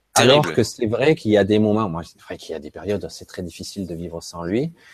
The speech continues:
Speaker 2: et puis il y a des moments, ça m'arrive, je peux, c'est des,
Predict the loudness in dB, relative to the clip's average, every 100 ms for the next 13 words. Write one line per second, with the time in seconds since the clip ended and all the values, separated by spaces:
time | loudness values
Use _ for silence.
0 | _ -18 -6 4 6 6 6 4 4 4
1 | 2 0 -4 -12 -8 -6 -4 -2 -4 -4
2 | -8 _ _ _ _ -10 -8 -8 _ _
3 | _ _ -6 4 6 6